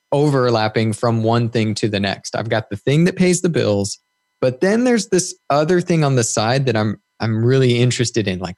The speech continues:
"Oh, I'd really like to do that," but it's not the thing that pays the bills yet. And so, like, making that transition between the thing that pays the bills and the thing you really wanna do is something that's been a recurring theme for me. And I,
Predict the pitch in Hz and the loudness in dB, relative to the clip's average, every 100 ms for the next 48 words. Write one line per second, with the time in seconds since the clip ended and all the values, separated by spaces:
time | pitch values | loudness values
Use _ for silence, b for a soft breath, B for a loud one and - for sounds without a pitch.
0 | - 127 113 120 127 127 113 113 - 104 | -4 -2 0 0 2 2 0 -2 -6 -2
1 | 139 151 127 98 101 _ _ _ _ - | 2 2 2 -2 -4 _ _ _ _ -4
2 | 135 135 160 160 151 143 139 123 - 131 | -2 0 0 0 -2 0 2 0 0 0
3 | 117 107 101 117 120 107 92 92 - 110 | 0 -2 0 2 2 0 -2 -4 -4 -4
4 | - 117 104 101 98 120 131 147 156 131 | 0 0 0 -2 0 0 2 0 0 0
5 | 107 - 113 107 127 156 117 110 110 117 | -2 -2 -2 0 0 -2 0 -2 -2 -2
6 | 107 98 - 151 165 143 139 123 113 123 | -2 -2 -2 0 0 0 0 -2 -2 0
7 | 117 110 - _ _ _ - 117 107 - | 2 2 -2 _ _ _ -6 -2 -2 0
8 | 113 110 98 117 104 107 135 123 113 107 | 0 0 -4 -6 -4 0 0 2 0 0
9 | 95 92 175 147 95 113 - _ _ _ | -2 0 2 2 2 -2 -6 _ _ _
10 | _ _ _ - 123 110 123 120 127 113 | _ _ _ -4 -2 0 -2 0 0 0
11 | 101 - 110 107 104 107 - 156 170 127 | -2 -4 -2 -2 -2 -4 -2 0 2 0
12 | 110 101 95 - 95 87 98 - 107 104 | 0 -2 -4 -6 -6 -6 -10 -6 -4 -4
13 | - _ _ - 110 | -8 _ _ -8 -8